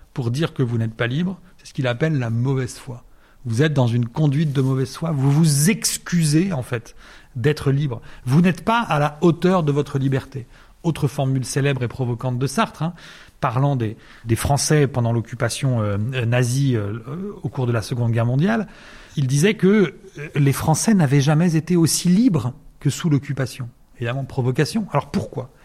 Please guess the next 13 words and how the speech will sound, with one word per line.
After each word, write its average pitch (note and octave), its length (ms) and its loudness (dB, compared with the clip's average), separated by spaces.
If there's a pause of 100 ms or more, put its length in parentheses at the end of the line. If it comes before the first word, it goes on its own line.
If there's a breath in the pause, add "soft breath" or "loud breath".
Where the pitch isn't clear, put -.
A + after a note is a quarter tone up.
(380 loud breath)
Pourquoi A3 240 0
toutes - 180 -6
ces E3 100 0
provocations ? C3 580 -4 (640 loud breath)
Parce - 180 -2
qu'une G#3+ 240 6
situation, D#3 640 -2 (760)
bien F3+ 180 4
sûr - 240 0
qu'elle G3+ 160 2
rassemble E3 360 0
des C3+ 80 2
déterminations. B2+ 680 -4